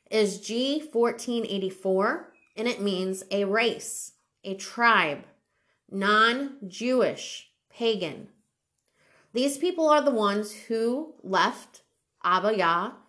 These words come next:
and followed the wickedness of this earth. If you believe that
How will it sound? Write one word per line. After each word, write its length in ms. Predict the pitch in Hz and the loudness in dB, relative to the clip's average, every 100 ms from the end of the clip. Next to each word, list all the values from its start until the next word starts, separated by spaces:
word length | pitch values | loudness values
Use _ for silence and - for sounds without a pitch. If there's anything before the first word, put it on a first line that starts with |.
| _ _ - | _ _ -6
and 160 | 208 | -6
followed 760 | 202 233 240 311 196 175 180 190 | 2 8 10 12 10 6 0 -4
the 80 | 185 | -2
wickedness 680 | 208 247 226 180 156 - - | 0 0 0 -2 -4 -8 -6
of 140 | 180 180 | -4 -2
this 200 | 185 - | -4 -2
earth. 440 | 247 180 - - _ _ _ _ _ _ _ _ - | -2 -2 -4 -20 _ _ _ _ _ _ _ _ -8
If 220 | 233 233 | -8 -4
you 80 | 247 | -2
believe 480 | 233 269 349 403 | 0 2 2 0
that 280 | 302 - - | 2 0 -2